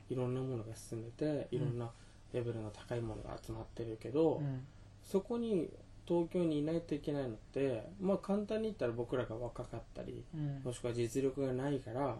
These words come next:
Speaker 2: うん。
Speaker 1: 東京にいっぱいその機会、オポチュニティが集まってるから、
Speaker 2: うん。うん。うん。うん。
Speaker 1: そこに行く、そこに行くしかない。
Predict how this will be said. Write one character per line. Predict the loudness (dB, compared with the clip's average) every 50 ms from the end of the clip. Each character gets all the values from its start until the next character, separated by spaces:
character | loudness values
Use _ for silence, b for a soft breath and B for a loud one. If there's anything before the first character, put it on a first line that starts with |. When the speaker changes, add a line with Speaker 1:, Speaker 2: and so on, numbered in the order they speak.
| -6 -12 -10 -10
Speaker 2:
う |
ん。 | -8 -8 -10 -2
Speaker 1:
東 | 2 6 6 6 6 4
京 | 4 4 6 6 6
に | 6 6 6 4
い | 0
っ | -2 -4 -4 0
ぱ | 4 4 4
い | 4 2 -2 -10 -16 -16 -12 -8
そ | -8
の | -8 -6
機 | -8 -10 -4
会、 | -2 0 0 0 -2
オ | -4 -2
ポ | 0 2 2 2
チ | 4 2
ュ |
ニ | 2 2 0
テ | -2 -2 -2
ィ | -2 -2
が | 0 0 -2 -2
集 | 0 2
ま | 2 2
っ | 2 2
て | 2 2
る | 2 4
か | 4
ら、 | 2
Speaker 2:
う |
ん。 | 2
う | 2
ん。 |
う |
ん。 | -2
う |
ん。 | B B B B B B -10
Speaker 1:
そ | -6 -4 -2
こ | 0 2 2
に | 2 0 -4 -4 -2
行 | -4 -4 2
く、 | 6 6 6 6 4 0 -16 -10 -6
そ | 0 2
こ | 4
に | 4 4 4
行 | 4
く | 4 4 4
し | 4 2
か | -6 -8 -8
な | -8
い。 | -10